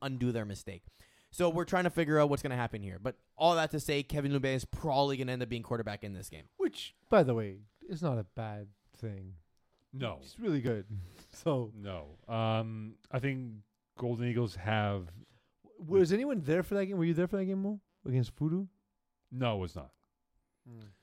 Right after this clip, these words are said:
Speaker 2: I, I wish I, like, I, I'm surprised by the score in that game.
Speaker 3: Uh, unfortunately,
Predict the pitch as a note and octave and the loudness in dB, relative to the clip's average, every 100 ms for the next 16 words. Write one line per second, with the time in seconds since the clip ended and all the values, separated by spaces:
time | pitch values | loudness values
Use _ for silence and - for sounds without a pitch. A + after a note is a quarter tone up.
0 | _ - D#3 - F#3 C4 F4 - D#3+ E3+ | _ -16 -12 -6 -4 -2 -4 -6 -8 -8
1 | D3 _ _ _ _ _ - F#3+ G#3 G3 | -10 _ _ _ _ _ -6 -6 -6 -2
2 | F#3+ F3+ D#3 A#2+ G#2+ - C3 C3+ G#2 G2 | 2 2 0 -6 -8 -8 -6 -4 -6 -10
3 | G2 A2 G#2 _ _ _ _ _ _ _ | -16 -20 -20 _ _ _ _ _ _ _
4 | _ _ _ _ _ _ _ - C3 B2+ | _ _ _ _ _ _ _ -10 -6 -4
5 | B2+ B2 B2 _ _ _ _ _ _ _ | -4 -6 -10 _ _ _ _ _ _ _
6 | C3+ G#2+ B2+ - A2+ A#2 | -12 -4 -4 -4 -6 -6